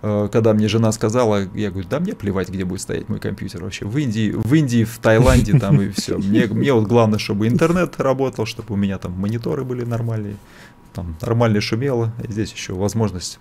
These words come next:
Speaker 1: появилась мотоцикл себе при-, приобресть, мою мечту детства, э, воплотить». Так что я остался доволен переездом. Ну, я как бы то, что делаю, мне тоже
Speaker 2: Ну и
Speaker 1: здесь
Speaker 2: вы-,
Speaker 1: нравится.
Speaker 2: выходит, э, ты там уже достаточно долго.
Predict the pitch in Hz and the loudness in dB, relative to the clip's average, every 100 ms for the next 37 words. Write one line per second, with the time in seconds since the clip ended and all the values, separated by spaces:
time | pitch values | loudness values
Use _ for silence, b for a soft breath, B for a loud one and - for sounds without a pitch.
0 | - 98 98 92 92 - - _ _ 110 | -4 -2 -2 -4 -6 -12 -16 _ _ -6
1 | 101 113 - - 117 104 104 104 - - | -4 -2 -4 -6 -8 -8 -10 -8 -10 -10
2 | - 120 113 113 113 113 - B B B | 0 4 6 6 2 0 -12 B B B
3 | B - 110 110 110 107 117 101 104 - | B -10 -6 -4 -4 -4 -2 0 0 -2
4 | 95 92 - 95 92 98 98 104 - - | -8 -10 -14 -10 -8 -6 -6 -6 -10 -12
5 | - 110 - - - 92 - - - - | -10 -10 -10 -12 -12 -14 -20 -20 -20 -20
6 | b b b b b - 104 95 - - | b b b b b -8 -4 -4 -6 -10
7 | 92 - 92 92 90 87 - 92 92 107 | -10 -4 -2 -2 -4 -6 -10 -8 -6 -6
8 | 92 95 - 185 101 - - - - - | -6 -10 -6 -2 -2 -6 -18 -20 -14 -14
9 | - - - - b b b b b 127 | -14 -18 -20 -20 b b b b b -2
10 | - 101 98 92 90 90 - 120 131 123 | 0 -2 0 -2 -4 -6 2 4 6 6
11 | 113 101 113 113 - 120 120 - - 120 | 4 4 4 2 4 4 4 2 4 8
12 | 120 117 - 117 123 117 120 107 120 117 | 8 8 4 4 6 8 6 8 8 10
13 | 110 110 110 110 113 - 113 - 123 107 | 8 4 4 6 6 6 4 6 6 8
14 | 123 107 101 92 98 92 | 8 10 8 6 6 4